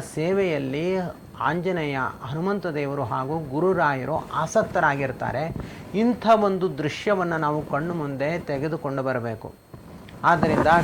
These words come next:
ಶುಚಿರ್ಭೂತರಾಗಿ ಊರ್ಧ್ವಪುಂಡ್ರವನ್ನು ಧಾರಣೆ ಮಾಡಿ, ಪಂಚಮುದ್ರಾ ಧಾರಣೆಗಳನ್ನು ಮಾಡಿ, ಆಚಮನವನ್ನು ಮಾಡಿ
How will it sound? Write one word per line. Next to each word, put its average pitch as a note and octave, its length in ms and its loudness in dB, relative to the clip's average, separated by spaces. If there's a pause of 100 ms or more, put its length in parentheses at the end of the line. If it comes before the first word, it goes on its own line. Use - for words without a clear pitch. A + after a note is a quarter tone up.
ಶುಚಿರ್ಭೂತರಾಗಿ D#3+ 1120 4 (400)
ಊರ್ಧ್ವಪುಂಡ್ರವನ್ನು E3+ 960 0 (120)
ಧಾರಣೆ D#3+ 320 0 (100)
ಮಾಡಿ, C3 220 -2 (160)
ಪಂಚಮುದ್ರಾ D#3 640 -2 (160)
ಧಾರಣೆಗಳನ್ನು C3 640 -4 (100)
ಮಾಡಿ, D3+ 260 -4 (1080)
ಆಚಮನವನ್ನು F3 760 2
ಮಾಡಿ C3 320 0